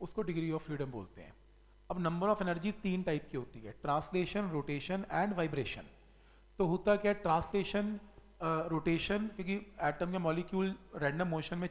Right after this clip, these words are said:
चल भी रहा है, ट्रांसलेट भी कर रहा है, घूम भी रहा है और हो सकता है हाई टेम्परेचर पे वाइब्रेट भी करे। वाइब्रेशन की एनर्जी हालांकि लेनी नहीं होती, just अगर बहुत हाई टेम्परेचर है तो ही लेनी होती है। तो तीन टाइप की एनर्जी है, जैसे मोनोटॉमिक गैस है।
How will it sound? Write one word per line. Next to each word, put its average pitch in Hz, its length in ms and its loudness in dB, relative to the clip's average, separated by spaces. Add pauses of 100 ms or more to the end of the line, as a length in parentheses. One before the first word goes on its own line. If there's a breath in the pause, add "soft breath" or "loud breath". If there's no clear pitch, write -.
चल 139 180 2
भी 180 120 4
रहा 180 100 6
है, 180 80 4
ट्रांसलेट 165 500 0
भी 185 120 2
कर 175 160 4
रहा 175 120 4
है, 160 180 -2
घूम 143 220 -2
भी 180 120 4
रहा 175 100 8
है 185 80 6
और 180 160 2
हो 160 140 2
सकता 175 280 -2
है - 400 -2
हाई 165 180 4
टेम्परेचर 170 400 -2
पे 233 120 -4
वाइब्रेट 151 440 0
भी 143 100 -4
करे। 95 260 -10 (640 soft breath)
वाइब्रेशन 165 480 4
की 226 60 2
एनर्जी 202 300 2
हालांकि 180 320 2
लेनी 165 240 0
नहीं 160 100 0
होती, 175 300 -2 (180)
just 175 160 -2 (360)
अगर 160 160 0
बहुत 147 280 0
हाई 165 140 4
टेम्परेचर 156 420 -2
है 190 60 0
तो 175 160 0
ही 151 80 0
लेनी 127 240 -4
होती 101 280 -14
है। - 120 -20 (680 soft breath)
तो 190 60 0
तीन 214 280 2
टाइप 202 240 4
की 214 80 0
एनर्जी 175 360 0
है, 202 80 4
जैसे 190 180 2
मोनोटॉमिक 170 600 0
गैस 120 280 -8
है। 92 120 -14